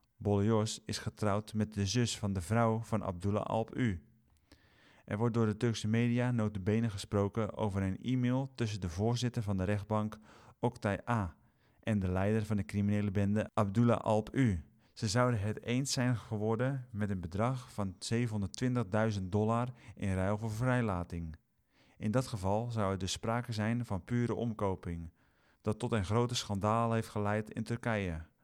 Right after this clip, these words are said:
waarna alle vijftien verdachten zijn vrijgelaten. Na de vrijlating ging het hoofdparket van Istanbul in beroep tegen de beslissing van de rechtbank. Het Hoge Gerechtshof beval opnieuw de arrestatie van onder andere Abdullah Alp U's zoon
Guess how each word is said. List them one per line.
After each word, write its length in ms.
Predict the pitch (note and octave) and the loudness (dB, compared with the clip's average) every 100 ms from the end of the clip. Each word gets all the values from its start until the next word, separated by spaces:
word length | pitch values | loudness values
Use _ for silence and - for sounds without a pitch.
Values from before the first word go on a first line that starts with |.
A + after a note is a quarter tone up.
| _ - | _ -4
waarna 260 | G2 F#2+ | -2 0
alle 300 | E2+ G#2+ A#2 | 0 0 0
vijftien 360 | G2+ G#2+ - F#2+ | 0 0 -2 -10
verdachten 400 | F2+ G2+ G2+ A2 | -4 -2 -2 -2
zijn 160 | G#2+ | -2
vrijgelaten. 760 | G#2+ A#2 G#2 F#2 E2+ E2+ E2 E2 _ _ - _ - | 2 2 2 -2 -6 -6 -8 -10 _ _ -20 _ -4
Na 220 | A2 B2+ | 0 2
de 120 | B2 | 2
vrijlating 760 | G2+ G#2+ G#2 F#2+ F#2 A2 A#2 G#2+ | 2 0 2 0 -2 -2 -2 -2
ging 160 | G#2+ | -2
het 100 | G#2 | -2
hoofdparket 640 | F2 A#2 - A2+ A2+ A#2 - | 0 -2 -2 -6 -2 -4 -4
van 200 | G#2 G2 | -6 -4
Istanbul 680 | A2 A#2 - G#2+ G#2 A#2 - | -4 -4 -2 -2 0 -2 -2
in 120 | G2 | -4
beroep 380 | F#2 A2 C3 - - | -2 -2 -2 -8 -2
tegen 260 | C3 B2+ | 0 2
de 60 | G#2+ | 0
beslissing 520 | G2+ - A2+ - A2+ | -2 -2 -2 -2 -2
van 120 | A2+ | 0
de 60 | B2 | 2
rechtbank. 580 | C3 F#2+ F2 E2 - _ _ _ _ _ _ - | 2 0 -4 -4 -10 _ _ _ _ _ _ -6
Het 140 | G#2+ | 0
Hoge 300 | G2 A2 F#2 | 2 2 0
Gerechtshof 680 | F2+ G#2+ A#2 - B2+ B2+ - _ - _ | -2 0 0 0 -2 -2 -10 _ -20 _
beval 560 | F#2 E2+ G2 A2+ A2+ - | -4 0 2 2 0 -6
opnieuw 540 | - F#2 A2+ C#3 F#3 - - _ | -6 2 4 4 0 -8 -20 _
de 140 | G#2 G2 | -2 0
arrestatie 640 | G2+ F2+ A2 A2 A#2 B2+ | 0 -2 0 0 0 -2
van 120 | G#2 | -2
onder 260 | G2 G#2 G2 | -2 -2 -2
andere 460 | G#2+ A#2+ A#2+ B2+ B2+ - - | -2 0 2 2 0 -8 -8
Abdullah 500 | - F#2+ G#2 A#2 G2+ | -4 -2 2 2 2
Alp 300 | - G2+ - | 0 -2 -2
U's 400 | A2 G#2 - - | -2 -2 -4 -12
zoon 560 | - - G#2 G#2+ G2 | -10 0 4 4 2